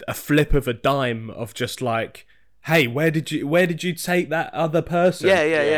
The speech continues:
Speaker 2: yeah.
Speaker 1: And, "Oh, you're trying to explain it to me? No, I do not believe you."
Speaker 3: Yeah.
Speaker 1: And it's just like, "Oh my
Speaker 2: You,
Speaker 1: God, it's
Speaker 2: you're
Speaker 1: so
Speaker 2: the same guy.
Speaker 1: convoluted."
Speaker 2: You're the same guy in that last movie.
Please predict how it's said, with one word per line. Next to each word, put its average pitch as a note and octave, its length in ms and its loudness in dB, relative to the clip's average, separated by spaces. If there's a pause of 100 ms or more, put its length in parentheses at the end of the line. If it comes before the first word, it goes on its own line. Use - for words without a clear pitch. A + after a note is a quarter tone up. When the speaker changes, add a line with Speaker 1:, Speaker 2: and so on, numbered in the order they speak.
Speaker 2:
yeah. C#3 100 0
Speaker 1:
And, C#3+ 160 -2
"Oh, E3+ 180 6
you're D#3+ 120 6
trying F#3 280 4
to F3+ 80 4
explain E3+ 460 2
it F#3+ 140 4
to F#3 140 4
me? G3+ 240 2
No, C#3+ 260 2
I C3+ 120 0
do D3 240 2
not D3 220 0
believe D3 380 4
you." B2+ 240 0
Speaker 3:
Yeah. A2 280 -4
Speaker 1:
And C3 120 -2
it's C3+ 160 -6
just E3 180 -2
like, C#3+ 160 2
"Oh D3 260 -2
my B2 160 -6
Speaker 2:
You, B2+ 100 -8
Speaker 1:
God, C#3+ 140 0
it's - 80 -6
Speaker 2:
you're F#3 80 4
Speaker 1:
so F3+ 60 6
Speaker 2:
the F3 60 4
same F3+ 220 2
guy. F3 80 6
Speaker 1:
convoluted." F3 300 4
Speaker 2:
You're D3+ 80 0
the D#3 80 -2
same D#3+ 200 -4
guy C#3+ 160 2
in C3+ 60 -6
that B2+ 120 -2
last B2+ 180 -2
movie. A2 360 -10